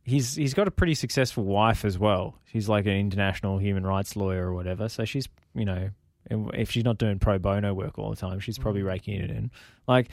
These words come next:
Speaker 1: I, we, we think about these celebrities and so forth, and we imagine they're, they're cashed up. But, but compared to some of these business magnates that run football clubs, probably comparatively not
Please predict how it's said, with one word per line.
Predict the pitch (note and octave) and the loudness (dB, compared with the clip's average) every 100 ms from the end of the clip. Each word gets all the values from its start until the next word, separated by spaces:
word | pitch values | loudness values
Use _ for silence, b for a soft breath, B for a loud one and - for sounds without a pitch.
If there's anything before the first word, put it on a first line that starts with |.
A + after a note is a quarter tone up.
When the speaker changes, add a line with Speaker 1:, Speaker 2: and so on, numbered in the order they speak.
| B B B | B B B
Speaker 1:
I, | C3 C#3 - A#2+ A#2 _ | 4 4 -2 -12 -14 _
we, | D#3 D#3+ | 2 4
we | E3 | 4
think | E3+ F3 | 2 4
about | F3 C#3+ | 4 6
these | C3 | 2
celebrities | - A#2 A2 A2+ G#2 | 2 2 4 2 0
and | G#2 | 0
so | G#2 | 0
forth, | G2 G2+ | 0 -2
and | G2+ | -2
we | |
imagine | G2+ G2+ G2 G2+ | 0 0 0 -2
they're, | G2 F#2+ F#2+ | -2 -2 -2
they're | - G2 | -4 -6
cashed | - G#2 F#2+ A2 | -6 -6 -4 -2
up. | F#2 | -2
But, | G#2 | -4
but | - | -4
compared | - A#2+ C3+ D3 | -2 2 2 2
to | C#3 | 0
some | C3+ | 2
of | A#2 | 2
these | G2 | 0
business | - G#2+ A2+ G#2+ | 0 2 2 0
magnates | G2+ F#2+ F#2+ F2+ - - | 0 0 0 -4 -8 -10
that | G#2+ F#2+ | -10 -6
run | G2 F#2+ F#2 A#2 _ _ | -4 -4 -8 -12 _ _
football | - A2 A2+ | -12 -6 -6
clubs, | G#2 G2+ G2+ - - b b b b b | -6 -6 -8 -10 -16 b b b b b
probably | - D#3 F#3 | -2 0 0
comparatively | - B2 - A#2 A2+ A2+ G#2+ G2+ G2+ G2 | 0 0 0 4 4 4 2 -2 -2 -2
not | G2 G2 F#2+ - | -2 -4 -4 -8